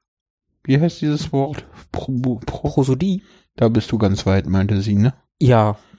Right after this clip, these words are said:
Speaker 2: keine
Speaker 1: Ah.
Speaker 2: Ahnung warum, aber so Betonungen, Singsang kann ich irgendwie, keine
Speaker 1: Ja.
Speaker 2: Ahnung. Ähm, ja.
Speaker 1: Genau, kommen wir zum nächsten Thema. Wie gesagt,
Speaker 2: Ja.
Speaker 1: Kurzmeldung,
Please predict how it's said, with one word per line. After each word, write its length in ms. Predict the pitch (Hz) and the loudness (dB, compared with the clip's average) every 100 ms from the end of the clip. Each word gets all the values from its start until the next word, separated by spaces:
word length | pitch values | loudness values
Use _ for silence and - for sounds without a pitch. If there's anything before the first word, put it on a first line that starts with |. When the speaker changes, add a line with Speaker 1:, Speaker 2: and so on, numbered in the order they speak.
| _ | _
Speaker 2:
keine 260 | - - 101 | -2 0 2
Speaker 1:
Ah. 80 | 123 | 2
Speaker 2:
Ahnung 200 | 123 110 | 0 0
warum, 360 | 104 120 180 | 0 -2 -6
aber 420 | 185 127 127 123 123 | -8 -2 -2 -2 -4
so 460 | 123 120 117 117 - _ _ - - _ _ | -8 -10 -12 -14 -16 _ _ -20 -20 _ _
Betonungen, 640 | - 127 160 160 147 147 131 | 0 2 2 2 2 2 0
Singsang 500 | 143 135 123 117 113 | 2 2 2 0 -4
kann 360 | - - 101 | -4 -4 -6
ich 260 | 98 104 - | -6 -6 -6
irgendwie, 640 | - 101 - - 175 160 - | -6 -6 -8 -16 -16 -16 -4
keine 200 | - 110 | -2 0
Speaker 1:
Ja. 200 | 85 80 | -2 -2
Speaker 2:
Ahnung. 240 | 135 147 135 - - - - - | -6 -10 -14 -18 -14 -14 -14 -2
Ähm, 440 | 143 120 110 107 113 _ _ _ _ _ _ _ - | 2 4 2 -2 -8 _ _ _ _ _ _ _ -4
ja. 360 | 98 90 87 - _ _ _ _ _ _ _ _ _ _ - | 0 0 -2 -8 _ _ _ _ _ _ _ _ _ _ 0
Speaker 1:
Genau, 360 | 202 160 113 | 4 4 2
kommen 440 | 98 - 170 180 160 | 0 2 4 4 4
wir 220 | 160 151 | 4 2
zum 240 | - 147 135 | 0 2 4
nächsten 380 | 151 - - | 2 0 -4
Thema. 440 | 104 107 107 139 160 | -2 2 2 2 0
Wie 60 | 120 | -6
gesagt, 360 | 127 127 117 - | 0 0 2 2
Speaker 2:
Ja. 140 | 160 | 4
Speaker 1:
Kurzmeldung, 640 | 139 - 98 98 104 117 | 2 0 0 2 2 -2